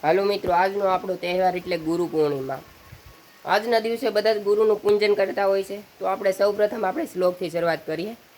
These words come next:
કે "ગુરુ બ્રહ્મા ગુરુ વિષ્ણુ ગુરુ દેવો મહેશ્વરા ગુરુ સાક્ષાત પરમ બ્રહ્મા તસ્મે શ્રી ગુરુદેવ નમઃ."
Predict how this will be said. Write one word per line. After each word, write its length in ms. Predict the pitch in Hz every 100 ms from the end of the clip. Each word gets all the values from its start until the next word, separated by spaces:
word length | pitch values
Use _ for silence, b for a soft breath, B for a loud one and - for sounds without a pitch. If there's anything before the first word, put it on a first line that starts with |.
| - - - -
કે 100 | 214
"ગુરુ 280 | 202 220 226
બ્રહ્મા 600 | 190 190 196 196 196 180
ગુરુ 260 | 180 190
વિષ્ણુ 460 | 165 170 165 175 165
ગુરુ 280 | 156 196 196
દેવો 360 | 175 180 170
મહેશ્વરા 720 | 160 170 202 156 151 147 226 - _ _ 165
ગુરુ 280 | 196 240
સાક્ષાત 640 | 240 220 220 220 233 226 233 -
પરમ 360 | 196 202 196
બ્રહ્મા 480 | 180 180 175 180 202
તસ્મે 580 | 202 214 233 285 226 190
શ્રી 240 | - 165
ગુરુદેવ 420 | 151 147 135 135 135
નમઃ." 260 | 131 135